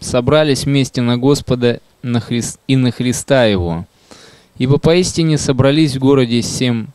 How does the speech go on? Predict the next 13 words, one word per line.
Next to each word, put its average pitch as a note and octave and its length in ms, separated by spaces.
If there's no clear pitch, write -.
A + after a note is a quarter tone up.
на A#2 440
святого D3+ 560
Сына C3 400
Твоего A2 460
Иисуса, G#2+ 480
помазанного A2 680
Тобой, G2+ 480
Ирод D#3+ 460
и C#3+ 80
Понтий C3 400
Пилат A#2 420
с - 120
язычниками G#2+ 840